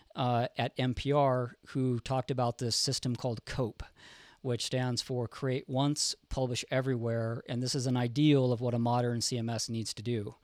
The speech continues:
And the idea is that if I create my content and put it into the C M S, the C M S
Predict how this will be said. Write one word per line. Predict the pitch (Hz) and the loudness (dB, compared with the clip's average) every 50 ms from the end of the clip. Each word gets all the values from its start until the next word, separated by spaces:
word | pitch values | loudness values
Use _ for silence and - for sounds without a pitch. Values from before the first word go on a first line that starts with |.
| - - - - - - - - - - _ - - | -20 -20 -20 -20 -20 -20 -20 -20 -20 -20 _ -14 -6
And | - 139 127 123 123 123 123 123 120 120 120 117 117 151 - | -4 -2 0 0 2 2 0 0 0 0 -2 -2 -4 -6 -10
the | 180 131 120 120 | -8 -4 -2 0
idea | 120 120 120 151 175 170 143 135 | 2 2 4 4 6 6 6 6
is | 127 117 - | 6 4 2
that | 131 123 117 | 2 2 2
if | 117 117 - | 2 0 0
I | 123 113 | -2 -2
create | - - 139 139 151 156 | -2 0 2 2 2 2
my | 131 117 | 0 -2
content | 113 - - 165 170 151 - 147 131 127 - - - | -2 0 0 0 2 2 2 0 0 0 -2 -4 -4
and | 135 120 113 - | -4 -4 -2 0
put | - 160 147 | 0 0 0
it | 156 - | 0 0
into | 143 131 127 - 117 | -2 -2 -2 -2 -2
the | 120 117 | -4 -2
C | - - - 127 | -2 -2 -2 -2
M | 120 120 139 | 0 2 2
S, | 170 156 135 123 - - - | 4 4 2 2 0 -2 -4
the | - 135 | -4 -4
C | 113 - - - 160 151 | -4 -2 -2 0 2 2
M | 135 139 | 2 2
S | 139 135 - | 2 2 0